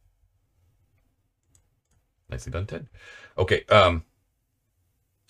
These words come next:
so the ramp itself is decorated with scenes of servants of Thoth carrying various gifts of valuable objects, codices, and scrolls. Uh, the scenes are faded and worn, but they lack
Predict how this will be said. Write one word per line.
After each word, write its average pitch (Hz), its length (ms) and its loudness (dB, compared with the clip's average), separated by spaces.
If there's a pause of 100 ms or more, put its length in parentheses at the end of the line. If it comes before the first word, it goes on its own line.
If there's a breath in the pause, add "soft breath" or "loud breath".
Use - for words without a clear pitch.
(260)
so 90 240 4
the 82 100 0
ramp 110 320 4
itself 98 480 4
is 82 160 -4
decorated 87 460 0
with 76 200 -6
scenes 95 480 -4
of 78 160 -6
servants 87 440 -2
of 76 100 -4
Thoth - 600 -2
carrying 76 360 -2
various 78 360 -2
gifts - 380 -4
of 69 140 -8
valuable 67 440 -4
objects, 80 500 -4 (400 soft breath)
codices, 82 600 -2
and 69 200 -8
scrolls. - 560 -4 (380 soft breath)
Uh, - 140 0
the 73 100 -4
scenes 92 320 -2
are 78 140 0
faded 90 340 0
and 76 260 -4
worn, 78 520 -4
but 80 180 0
they 78 120 0
lack 76 520 0